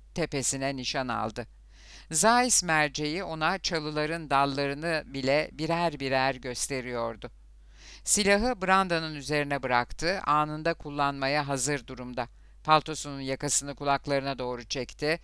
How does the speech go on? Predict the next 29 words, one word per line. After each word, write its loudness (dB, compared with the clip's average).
kıvrılıp -4
yattı. -2
Uzun -4
bir -2
bekleyiş 0
olacaktı. -6
Vakit -4
geçirmek -4
için -8
kendisini -2
buraya 0
getiren -2
planları 0
tekrar 2
gözden -4
geçirdi. -8
Büyük -4
ihtimalle 2
yarın 0
sabah 4
saat 4
on -2
otuz -10
dolaylarında 0
avı 2
kendi -2
adını -2
taşıyan -2
patikadan 0